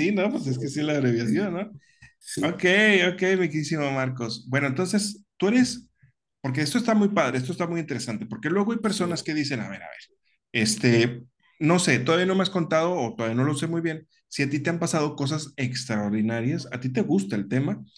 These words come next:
Speaker 1: probablemente es, te llama la atención porque te han pasado cosas, y ahorita me lo vas a contar, pero lo interesante es que, bueno, vamos a ver, eh, seccionemos esto.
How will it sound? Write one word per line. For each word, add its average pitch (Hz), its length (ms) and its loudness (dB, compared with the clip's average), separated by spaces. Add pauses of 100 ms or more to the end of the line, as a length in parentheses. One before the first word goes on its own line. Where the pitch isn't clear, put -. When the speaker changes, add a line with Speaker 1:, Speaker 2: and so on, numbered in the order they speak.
(360)
Speaker 1:
probablemente 147 600 0
es, - 260 -10
te 127 140 0
llama 117 200 0
la 165 100 2
atención 165 380 -2
porque - 220 -14
te - 160 -20
han - 100 -20
pasado 175 400 -4
cosas, 208 400 -4 (180)
y - 60 -8
ahorita 104 200 -4
me 131 100 2
lo 120 80 4
vas 123 80 2
a 147 60 0
contar, 151 360 -2 (880)
pero 185 240 4
lo 170 120 8
interesante 160 760 2
es 156 160 -2
que, 131 100 -2
bueno, 101 280 -2
vamos 107 300 -4
a 147 40 -2
ver, 131 240 -2 (580)
eh, 127 180 -2
seccionemos 135 600 4
esto. - 460 0